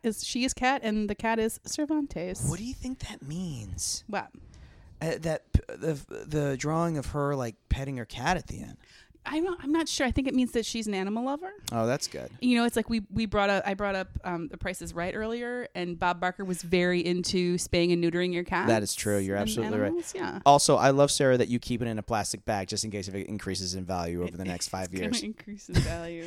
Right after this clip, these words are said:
Speaker 2: <laughs> It's like the Death of Superman comic to you.
Speaker 1: <laughs> I have to be, I, this is, I own a very few comic books, and this is
Speaker 2: This is re-,
Speaker 1: cherished
Speaker 2: no,
Speaker 1: and
Speaker 2: I,
Speaker 1: treasured.
Speaker 2: I really do appreciate this because, uh,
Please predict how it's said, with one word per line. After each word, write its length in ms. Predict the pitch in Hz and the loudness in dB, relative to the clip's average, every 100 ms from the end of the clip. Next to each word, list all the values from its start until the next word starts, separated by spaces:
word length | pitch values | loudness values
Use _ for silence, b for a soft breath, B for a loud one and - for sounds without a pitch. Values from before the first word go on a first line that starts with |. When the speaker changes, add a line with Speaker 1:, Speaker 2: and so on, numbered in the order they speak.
| 175 | -6
Speaker 2:
<laughs> 80 | 190 | 0
It's 140 | 180 | 2
like 100 | 185 | 2
the 80 | 170 | 0
Death 320 | - 151 - | 4 2 2
of 80 | 139 | 0
Superman 460 | 147 135 147 117 | 0 0 -2 -4
comic 400 | 104 110 104 101 | -4 -6 -6 -6
to 80 | - | -6
you. 200 | 101 90 | -4 -4
Speaker 1:
<laughs> 840 | 415 392 - 539 - 453 - - | -4 0 0 0 -2 -6 -6 -6
I 160 | 392 - - | -6 -4 -6
have 160 | 403 381 | -6 -2
to 120 | 320 | -2
be, 140 | 302 226 | -2 -4
I, 140 | 240 | -4
this 180 | 233 330 | -6 -8
is, 140 | 302 - | -10 -8
I 140 | 220 | -8
own 260 | 233 262 254 - - 214 | -4 -4 -4 -10 -20 -14
a 80 | 202 | -12
very 240 | 220 240 | -10 -12
few 160 | 262 226 | -14 -16
comic 260 | 196 190 | -16 -16
books, 220 | 185 165 185 | -18 -20 -16
and 100 | 160 | -14
this 160 | 180 | -14
is 220 | - - _ b b b b | -18 -20 _ b b b b
Speaker 2:
This 160 | 160 247 | 2 4
is 180 | 185 | 2
re-, 120 | 165 170 | 0 0
Speaker 1:
cherished 100 | 165 | 4
Speaker 2:
no, 220 | 156 127 | 4 4
Speaker 1:
and 100 | 135 | 2
Speaker 2:
I, 60 | 147 | 2
Speaker 1:
treasured. 340 | - - - - | 0 -12 -10 0
Speaker 2:
I 140 | 135 | 4
really 340 | 143 139 156 170 | 4 4 4 4
do 220 | 143 139 | 2 2
appreciate 560 | - 131 117 123 110 | 2 -2 -2 -4 -4
this 160 | 113 104 | -4 -4
because, 480 | - 113 117 101 98 _ - _ | -6 -4 -4 -4 -10 _ -20 _
uh, 160 | - | -14